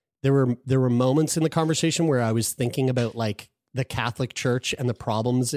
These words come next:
within the Catholic Church when it comes to sex, specifically around boys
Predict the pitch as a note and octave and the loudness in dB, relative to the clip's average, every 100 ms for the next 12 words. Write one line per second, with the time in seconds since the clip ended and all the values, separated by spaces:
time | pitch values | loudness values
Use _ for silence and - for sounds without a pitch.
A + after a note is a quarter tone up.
0 | - A#2+ A#2+ A#2+ C3 - C3 B2 B2 C3+ | -6 -4 -2 0 0 0 -2 -2 -4 -4
1 | A#2+ A#2+ A2+ B2 A#2 B2 - B2+ - - | -4 -4 -4 -4 -4 -6 -4 -4 -6 -12
2 | _ _ _ - - C3 C3+ A#2+ C3+ B2 | _ _ _ -10 -4 -2 -2 0 0 2
3 | A#2+ A2 G2+ G2+ G#2 A2 A2 A2+ - | 0 0 -2 0 0 0 0 -2 -4